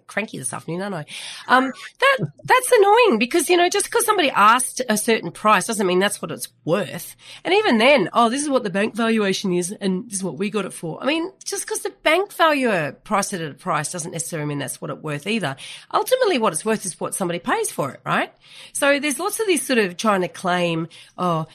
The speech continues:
this is how much I save my clients." I look at it as being a hell of a lot more holistic and complicated than that, right? When we go through our, uh, a process of evaluating a property, there's, there's a lot goes into it, right? I look at it, it's sort of like an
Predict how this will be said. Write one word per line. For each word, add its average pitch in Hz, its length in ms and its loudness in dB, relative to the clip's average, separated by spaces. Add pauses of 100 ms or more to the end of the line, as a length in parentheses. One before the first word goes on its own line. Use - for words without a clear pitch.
(120)
this 214 160 -6
is - 80 -12
how 180 140 2
much 170 220 -2
I 165 60 -4
save 156 220 -6
my 143 100 -6
clients." 233 440 -2 (300)
I 359 300 6
look 440 160 -2
at 302 80 2
it 208 220 0
as 190 120 -2
being 175 240 0
a 131 120 -2
hell 269 240 0
of 254 40 0
a 262 40 2
lot 247 160 0
more 190 120 2
holistic 170 540 -4
and 156 100 -8
complicated 151 640 -8
than 135 140 -6
that, 120 180 -8 (180)
right? 196 280 0 (460)
When 285 240 2
we 403 140 2
go 392 200 0
through 262 400 0
our, 190 520 0 (100)
uh, 165 240 -10
a 175 100 -10
process 185 640 -4
of 156 140 -4
evaluating 156 720 -2
a - 20 -6
property, 262 400 -10
there's, 269 240 -4 (140)
there's 190 200 -4 (280)
a 180 80 -4
lot 208 320 2
goes 165 240 -4
into 139 300 -6
it, - 120 -14
right? 214 240 0 (500)
I 180 60 -8
look 180 160 -6
at 170 100 -4
it, - 120 -10
it's 151 160 -10
sort 180 100 -8
of 160 60 -10
like 170 160 -4
an 165 100 -4